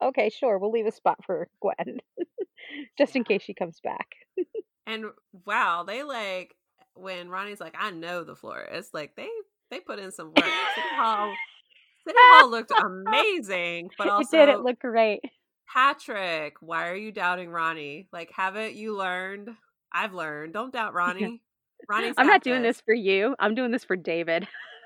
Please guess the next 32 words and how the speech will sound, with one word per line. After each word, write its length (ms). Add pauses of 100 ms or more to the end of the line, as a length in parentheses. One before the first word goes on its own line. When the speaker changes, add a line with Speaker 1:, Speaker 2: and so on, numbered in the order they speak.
(180)
Speaker 2:
Yep. 260 (220)
<laughs> 1400 (1400)
Speaker 1:
And 160
he 60
was 160
like, 180
"Okay, 540
then. 220 (320)
<laughs> 240 (240)
Speaker 2:
Poor 420
Speaker 1:
I'm 80
gonna 160
take 280
a 40
Speaker 2:
Patrick. 140
Speaker 1:
step 160
back." 480
<laughs> 20 (1500)
Speaker 2:
I 40
mean, 140
that 200
and 80
the 60
happy 380
ending. 380
He 100
just 200
wasn't 260
having 220
a 40
good 180
day. 380